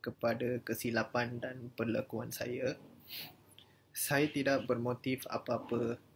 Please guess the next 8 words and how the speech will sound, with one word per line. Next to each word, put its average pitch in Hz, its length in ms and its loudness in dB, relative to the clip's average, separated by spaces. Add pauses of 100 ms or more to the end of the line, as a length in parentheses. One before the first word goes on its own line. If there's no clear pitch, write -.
(420)
resis 120 460 0
dalam 117 320 2
video - 260 -2
ini. - 400 -8 (600)
Saya 135 260 2
dan 123 140 0
kawan-kawan 120 500 0
saya 117 400 -2